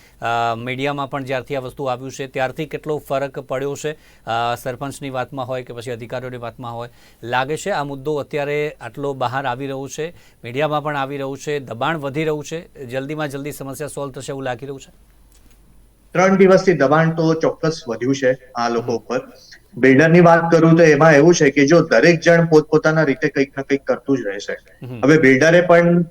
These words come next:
Speaker 2: અમને એમને કોપી આપી જે એમને ઓરડામાં આપી હતી કે
Speaker 1: હમ.
Speaker 2: ભાઈ મેં મારા લી-, મારા તરફથી મેં કમ્પ્લેન કરી દીધી છે. હવે આગળની લડાઈ તમે તમારા તરફથી કરો.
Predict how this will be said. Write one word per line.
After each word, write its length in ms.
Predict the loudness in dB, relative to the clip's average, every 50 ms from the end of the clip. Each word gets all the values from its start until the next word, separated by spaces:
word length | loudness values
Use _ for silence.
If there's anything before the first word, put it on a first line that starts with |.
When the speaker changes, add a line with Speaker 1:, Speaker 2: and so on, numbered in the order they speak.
| _ _ -2
Speaker 2:
અમને 260 | 0 2 2 4 4
એમને 220 | 4 4 2 2 2
કોપી 360 | 2 2 0 2 2 0 2
આપી 340 | 2 0 0 -2 -2 -2 0
જે 100 | 0 0
એમને 180 | 0 0 0
ઓરડામાં 440 | -2 0 0 0 0 -2 -2 -2 -2
આપી 200 | -2 -4 -4 -6
હતી 200 | -6 -6 -8 -8
કે 120 | -8 -6
Speaker 1:
હમ. 60 | -4 -4
Speaker 2:
ભાઈ 300 | -2 -2 0 -2 -2 -2
મેં 200 | -2 -2 -2 0
મારા 240 | 0 0 0 0 0
લી-, 160 | 0 -2 -4 -6 -4
મારા 220 | -2 0 0 0 0
તરફથી 380 | 0 0 0 0 0 -4 -6
મેં 140 | -8 -8 -8
કમ્પ્લેન 380 | -8 -8 -10 -8 -4 -4 -4 -2
કરી 260 | 0 0 2 2 2
દીધી 200 | 0 0 -2 -4
છે. 220 | -6 -6 -8 -8 -8 -10 _ _ _ _ _ _ 2
હવે 140 | 4 4 4
આગળની 460 | 6 4 4 4 4 4 6 6 6
લડાઈ 280 | 8 6 6 6 4
તમે 240 | 4 4 2 2 2
તમારા 320 | 2 2 2 4 4 4 4
તરફથી 380 | 4 2 0 0 -2 -6 -10
કરો. 260 | -10 -10 -10 -12 -14